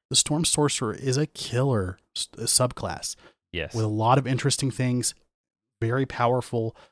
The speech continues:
Speaker 1: and some really great ways to get out of harm's way, being able to fly, like, at pretty much
Speaker 2: Yeah.
Speaker 1: level one,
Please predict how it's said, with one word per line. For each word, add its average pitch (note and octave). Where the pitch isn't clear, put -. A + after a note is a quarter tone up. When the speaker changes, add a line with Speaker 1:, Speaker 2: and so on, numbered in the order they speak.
Speaker 1:
and A2
some A2
really B2
great A#2
ways A#2
to -
get A2+
out A2
of G#2
harm's A#2
way, G#2+
being B2
able G#2+
to F#2+
fly, A#2
like, A2
at -
pretty A#2+
much A2+
Speaker 2:
Yeah. F2
Speaker 1:
level A2+
one, G2